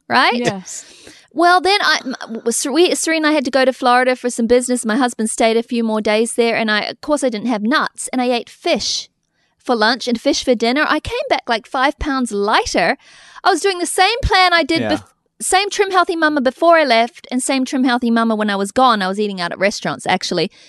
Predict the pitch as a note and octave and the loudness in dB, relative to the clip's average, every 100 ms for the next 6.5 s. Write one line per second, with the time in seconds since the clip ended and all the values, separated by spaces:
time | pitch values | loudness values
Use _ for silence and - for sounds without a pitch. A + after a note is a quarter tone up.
0 | _ A#3+ B3 B3+ D4 - A3 G#3 D4 - | _ -4 -2 -2 -4 -4 -2 0 0 0
1 | F#4 B3+ - - - - - - F4 G4 | 0 0 -2 -6 -20 -20 -18 -12 0 2
2 | A#4 - - - - G#4+ A#4+ - - - | 2 -2 -8 -4 2 4 4 2 -2 -8
3 | - D4 G4+ - - D4+ A#3+ G3+ F3+ F3+ | -10 -2 -2 0 0 2 2 2 2 -2
4 | - - - G#3 - E4+ B4 E4 D4+ D4 | -4 -6 0 2 4 2 6 6 6 6
5 | D4+ B3 - - - - F4+ F#4 F#4+ D#4 | 4 4 0 -14 -10 -2 0 2 2 2
6 | - E4+ F#4+ A3+ A3 | 2 0 0 0 0